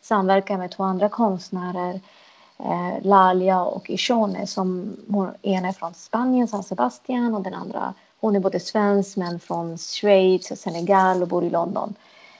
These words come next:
Eh, så det är en blandning. Ehm,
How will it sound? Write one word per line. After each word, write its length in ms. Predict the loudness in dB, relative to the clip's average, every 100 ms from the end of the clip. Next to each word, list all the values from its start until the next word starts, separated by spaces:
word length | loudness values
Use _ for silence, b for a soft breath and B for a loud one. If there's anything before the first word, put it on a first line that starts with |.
| b b 0
Eh, 320 | 2 2 -2
så 140 | -4
det 120 | 2 4
är 40 |
en 140 | 6
blandning. 500 | 6 4 4 2 2 -6 _ _ _ -2
Ehm, 420 | 0 2 -2